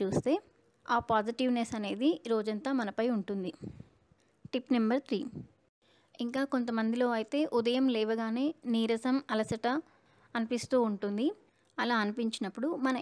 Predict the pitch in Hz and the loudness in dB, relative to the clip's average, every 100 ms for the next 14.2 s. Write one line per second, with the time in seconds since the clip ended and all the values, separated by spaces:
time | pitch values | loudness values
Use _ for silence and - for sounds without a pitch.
0 | 220 220 240 240 220 208 - 277 - - | -2 -2 -2 -4 -4 -6 -4 -4 -4 -14
1 | _ _ 233 233 220 220 220 220 - _ | _ _ -2 0 0 -2 -4 -4 -6 _
2 | _ _ - 262 240 233 214 233 - _ | _ _ -8 0 2 2 2 0 -4 _
3 | _ - 220 226 220 220 226 269 - 262 | _ -6 2 4 4 0 -2 -4 -8 -2
4 | 226 220 220 226 214 226 226 240 226 214 | 0 0 0 -2 0 0 0 0 0 -2
5 | 220 220 _ _ _ 233 226 220 208 214 | -2 -4 _ _ _ -2 0 0 -2 -4
6 | 202 220 214 208 226 403 - _ _ _ | -4 -2 -4 -2 -2 -4 -6 _ _ _
7 | _ 240 226 226 262 320 - _ _ _ | _ -6 -4 -2 -2 -4 -10 _ _ _
8 | - - 254 262 254 254 - 220 214 226 | -14 -6 -4 -2 -4 -6 -4 -4 -4 -4
9 | 247 233 262 - _ _ - 240 233 240 | -4 -6 -10 -12 _ _ -8 -6 -4 -4
10 | 220 208 302 370 - - 247 - 233 220 | -4 -4 -4 -6 -8 -6 -6 -6 -6 -6
11 | 247 262 220 202 214 226 208 208 226 208 | -4 -4 -4 -8 -10 -4 -4 -2 -4 -8
12 | 190 196 185 - _ _ _ _ _ _ | -8 -10 -10 -12 _ _ _ _ _ _
13 | _ _ _ - 277 - 247 233 247 - | _ _ _ -6 -2 2 2 2 2 2
14 | 214 - | 2 0